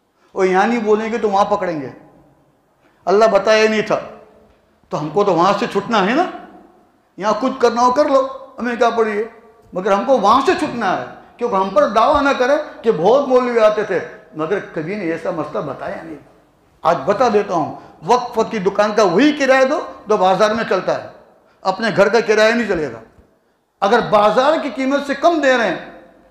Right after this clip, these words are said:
तो जितना कम दे रहे हैं इसकी पकड़ कर क़यामत के दिन ज़रूर अल्लाह करेंगे, अल्लाह नहीं छोड़ेंगे। ये भी बंदे का हक है। क्या है? बंदे, जिसने वक्फ किया है ना, उसी का हक है,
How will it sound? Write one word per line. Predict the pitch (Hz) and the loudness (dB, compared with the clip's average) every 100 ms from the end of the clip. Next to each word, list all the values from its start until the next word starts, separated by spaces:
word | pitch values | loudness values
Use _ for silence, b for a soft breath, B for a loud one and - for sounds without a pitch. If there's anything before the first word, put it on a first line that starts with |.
| _ _ - | _ _ -8
तो | 190 156 170 | -8 -6 -4
जितना | 202 202 180 - | -4 -2 -2 2
कम | 302 302 | 0 4
दे | 269 | 2
रहे | 262 | 2
हैं | 285 - - - | 0 -6 -14 -14
इसकी | 190 - - 196 - | -12 -12 -10 -10 -2
पकड़ | 190 196 247 | 0 0 -2
कर | 240 196 160 - | -2 -2 -2 -2
क़यामत | 165 175 175 220 214 | 0 2 0 -4 -8
के | 165 | -10
दिन | 180 170 | -6 -8
ज़रूर | - 151 170 226 - | -4 -2 -2 -2 -4
अल्लाह | 156 139 135 | -6 -10 -14
करेंगे, | - - - - _ _ _ _ _ _ _ _ _ - | -18 -20 -20 -20 _ _ _ _ _ _ _ _ _ -10
अल्लाह | 160 160 | -6 -4
नहीं | 156 262 | -2 -4
छोड़ेंगे। | - - - - _ _ _ _ _ _ - | -8 -14 -18 -20 _ _ _ _ _ _ -6
ये | 170 | -2
भी | 180 262 | -2 -2
बंदे | 196 202 220 262 | -2 -2 -2 -4
का | 226 | -4
हक | 233 220 | -6 -6
है। | - | -4
क्या | 196 | -4
है? | 220 277 - - _ _ _ _ _ 135 | -4 -6 -12 -20 _ _ _ _ _ -12
बंदे, | 135 151 185 139 | -10 -6 -8 -8
जिसने | 131 208 226 240 | -10 -8 -4 -2
वक्फ | 208 180 254 - 269 | 0 2 2 2 -2
किया | 233 220 | -2 -2
है | 254 311 | -2 -2
ना, | 262 | -4
उसी | - 262 | -4 -4
का | 240 | -4
हक | 233 | -4
है, | 214 | -6